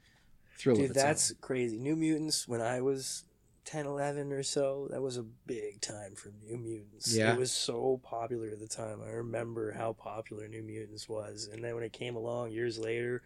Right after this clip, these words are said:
Speaker 2: and I saw you were doing it, and
Speaker 1: <laughs>
Speaker 2: a lot of it was still, like, classic characters and stuff. Like, that must have been fun, man.
Speaker 1: It was really thrilling. Like, I had wanted to draw an X book since forever. So getting offered one,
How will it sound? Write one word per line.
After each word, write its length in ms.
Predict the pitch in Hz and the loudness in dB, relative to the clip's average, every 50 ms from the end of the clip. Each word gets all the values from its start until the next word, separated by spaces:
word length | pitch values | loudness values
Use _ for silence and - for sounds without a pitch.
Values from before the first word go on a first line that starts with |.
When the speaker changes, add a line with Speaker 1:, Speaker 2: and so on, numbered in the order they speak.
| - - - - - - - _ _ | -14 -20 -20 -20 -20 -20 -20 _ _
Speaker 2:
and 80 | - 98 | -12 -8
I 20 | |
saw 180 | 98 - - 120 | -4 0 2 2
you 200 | 117 113 123 123 | 2 2 0 0
were 100 | 120 117 | -2 -2
doing 320 | 117 117 120 127 131 135 | 0 0 2 2 2 2
it, 200 | 139 139 135 - - - | 2 0 -2 -4 -6 -6
and 200 | 113 110 104 101 | -6 -6 0 4
Speaker 1:
<laughs> 40 | 143 | 4
Speaker 2:
a 160 | 180 151 120 | 4 4 4
lot 260 | 127 131 131 127 131 147 | 4 6 6 6 6 6
of 60 | 143 | 6
it 80 | 143 131 | 6 4
was 120 | 131 127 | 4 2
still, 200 | - - 147 139 | 4 4 4 6
like, 160 | 135 131 127 | 6 4 0
classic 400 | - - 117 117 120 - - 127 | 0 -2 -2 0 0 0 -2 -2
characters 560 | - - 131 120 123 127 - 151 147 147 147 147 | -2 -2 0 0 0 0 2 2 2 2 0 -2
and 140 | 147 147 147 | -4 -4 -4
stuff. 460 | - - - 160 165 165 - - - | -4 -4 -6 -6 -6 -6 -8 -8 -8
Like, 220 | 117 107 107 107 | -8 -8 -8 -8
that 120 | - 117 107 | -10 -10 -10
must 200 | 107 107 - - | -10 -10 -12 -12
have 80 | - | -14
been 120 | - 98 98 | -20 -20 -20
fun, 280 | - - - - - - | -16 -16 -16 -16 -16 -20
man. 280 | - - - - - - - _ _ - | -20 -20 -20 -20 -20 -20 -20 _ _ 8
Speaker 1:
It 100 | 156 190 | 12 12
was 180 | 226 226 - 220 | 12 12 10 8
really 200 | 233 226 233 220 | 6 8 8 8
thrilling. 380 | - - 240 226 196 160 147 | 8 4 4 6 8 6 8
Like, 160 | 147 147 143 156 | 8 6 8 8
I 140 | 170 180 | 8 6
had 240 | 185 185 190 190 175 151 | 8 6 6 4 4 4
wanted 340 | 147 151 151 156 156 147 - | 2 2 2 2 2 0 0
to 120 | - 139 | -2 -2
draw 440 | 117 123 131 127 123 123 123 120 107 - - | 0 0 0 2 4 4 4 4 4 0 -4
an 140 | 147 127 | -6 -4
X 240 | 104 113 117 - - | -4 -4 -2 -2 -4
book 420 | - - - 117 113 107 - - - - - - - - - - - - - - - _ - _ | -2 2 4 4 4 2 0 -8 -14 -14 -18 -20 -20 -20 -20 -20 -20 -20 -20 -20 -20 _ -18 _
since 260 | - - - 127 117 | -2 0 0 2 0
forever. 600 | - - - 117 110 101 92 - - - 113 113 - _ _ _ _ _ _ _ _ _ _ _ _ - | 0 0 0 0 0 0 0 -4 -6 -10 -12 -14 -18 _ _ _ _ _ _ _ _ _ _ _ _ -2
So 280 | - - 135 123 120 | 2 4 6 6 6
getting 260 | 117 131 131 135 123 | 6 6 4 4 4
offered 360 | 117 113 110 - - 117 107 101 | 4 2 2 0 0 0 0 2
one, 520 | 104 107 104 104 101 101 104 101 101 101 | 0 0 0 0 0 -2 -2 -4 -8 -10